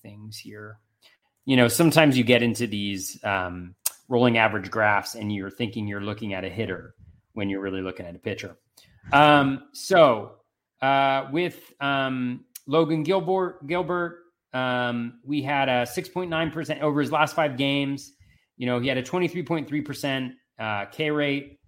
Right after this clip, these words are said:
He had a six point nine percent, uh, walk rate. So, like, around a seventeen, eighteen percent K minus walk rate, which was good. The swinging strike rate was up. You know, the O swing was decent. The Z contact was really good. It was pretty, um, pretty dominant there.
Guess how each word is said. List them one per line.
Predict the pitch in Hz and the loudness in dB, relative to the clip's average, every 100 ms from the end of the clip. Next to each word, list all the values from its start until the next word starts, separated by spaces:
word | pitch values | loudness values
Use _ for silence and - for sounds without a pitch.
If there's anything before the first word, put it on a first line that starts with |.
| _ _ - | _ _ -4
He | 127 | -2
had | 120 | -2
a | |
six | - 160 | -2 -8
point | - 151 127 | -6 -4 -2
nine | 123 127 | -2 -2
percent, | 127 - 131 123 120 _ - | -6 -4 -2 -2 -6 _ -12
uh, | 110 101 92 95 | -8 -6 -8 -2
walk | 117 123 - | 2 2 2
rate. | 131 123 120 - _ _ _ | 0 0 -2 -8 _ _ _
So, | - 120 113 110 | -8 -2 0 0
like, | 107 104 107 | -2 -4 0
around | 123 120 117 | 2 2 0
a | |
seventeen, | - 147 139 143 135 | 2 2 2 -2 -4
eighteen | 123 127 143 127 | -4 -4 -4 -4
percent | 123 139 127 | -4 -6 -6
K | - 127 | -6 -4
minus | 120 113 110 | -4 -4 -4
walk | 110 110 110 | -4 -4 -4
rate, | 110 107 104 | -6 -8 -12
which | 98 | -14
was | 104 | -12
good. | 101 117 113 113 110 - _ _ | -4 -2 -2 -4 -10 -18 _ _
The | 127 | -10
swinging | - 180 175 | -4 -2 -2
strike | - 170 160 | 0 0 2
rate | 160 156 | 0 -2
was | 131 120 | -4 0
up. | 143 143 143 - _ _ _ 127 | 2 2 0 -10 _ _ _ -6
You | |
know, | 123 | -4
the | 147 | 0
O | 151 | 0
swing | 147 160 160 | -2 -2 -2
was | 139 107 | -2 -2
decent. | 135 127 143 131 127 117 | -2 -2 -2 -4 -4 -6
The | |
Z | 117 160 165 | -4 -2 -4
contact | 131 135 131 135 - | -2 -2 0 -2 -2
was | 113 101 | -6 -4
really | 120 120 117 | -2 0 -2
good. | 107 107 107 110 | -2 -4 -4 -6
It | 107 | -8
was | 110 104 | -10 -10
pretty, | - 135 120 110 110 _ _ _ _ | -8 -4 -2 -4 -8 _ _ _ _
um, | 117 107 101 107 | -4 -4 -4 -8
pretty | 160 147 | -2 -2
dominant | 113 107 117 131 131 | 0 0 0 -2 -2
there. | 143 147 151 143 | 2 2 0 -6